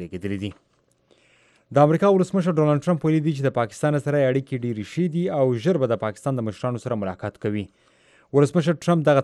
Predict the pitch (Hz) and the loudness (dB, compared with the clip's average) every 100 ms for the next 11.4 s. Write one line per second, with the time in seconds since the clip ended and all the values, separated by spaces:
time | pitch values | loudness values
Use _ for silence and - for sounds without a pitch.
0 | - 120 127 135 151 151 160 165 113 110 | 0 -2 0 2 2 0 0 0 0 2
1 | 139 151 135 117 - 127 120 131 - - | 2 2 0 -4 -2 -4 -2 -4 -4 -8
2 | 131 117 113 - - 139 104 110 120 123 | -4 -2 -2 -4 -6 -4 -2 -4 -4 -6
3 | 113 107 107 101 95 - 104 101 101 _ | -4 -4 -4 -6 -8 -8 -6 -6 -6 _
4 | _ _ _ - 117 110 101 - 127 117 | _ _ _ -6 -4 -2 -4 -4 -4 -4
5 | 120 113 117 127 151 131 _ _ - 135 | -2 0 -2 -2 -4 -6 _ _ -6 -2
6 | 98 - - 98 90 - _ _ _ _ | -2 -4 -10 -10 -12 -18 _ _ _ _
7 | _ 127 127 175 147 160 170 156 165 165 | _ -4 -2 0 0 0 0 4 4 6
8 | 165 147 131 147 151 131 175 151 139 117 | 4 0 0 2 2 2 2 2 0 0
9 | 113 - 139 123 - 139 127 123 113 101 | -2 -2 -2 -2 -2 -2 -2 -4 -4 -4
10 | 92 139 139 143 156 139 139 139 156 151 | -2 -2 -2 -4 -4 0 2 2 0 -2
11 | 139 139 139 | -4 -2 -2